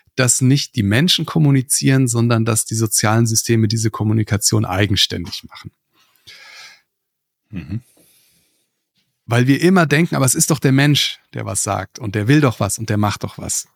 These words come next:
Speaker 1: Ich komme gleich noch so ein bisschen zu den Auswirkungen, was das bedeutet. Wie gesagt, das ist auch die Theoriefigur, die am meisten kritisiert wird. Dieser,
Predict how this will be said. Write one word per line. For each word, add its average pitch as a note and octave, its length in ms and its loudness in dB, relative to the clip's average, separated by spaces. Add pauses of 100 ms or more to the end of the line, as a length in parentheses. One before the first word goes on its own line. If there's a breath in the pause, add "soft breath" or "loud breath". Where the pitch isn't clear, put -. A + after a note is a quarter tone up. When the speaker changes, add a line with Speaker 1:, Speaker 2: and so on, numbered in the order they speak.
(300)
Speaker 1:
Ich - 140 -2
komme D#3+ 200 4
gleich C#3+ 260 2
noch C3+ 100 2
so - 120 0
ein A#2+ 60 -2
bisschen B2+ 260 0
zu - 140 -2
den A#2+ 180 2
Auswirkungen, - 880 -4
was G#2+ 180 -4
das - 180 -6
bedeutet. - 680 -8 (1600 loud breath)
Wie C3 120 2
gesagt, C#3 340 2
das C#3+ 160 2
ist D3+ 140 -4
auch C#3 200 0
die C3+ 180 0
Theoriefigur, B2+ 1500 0
die B2 200 -2
am A2+ 120 0
meisten A#2 360 0
kritisiert A#2+ 600 -2
wird. C#3+ 200 2
Dieser, A#2+ 240 2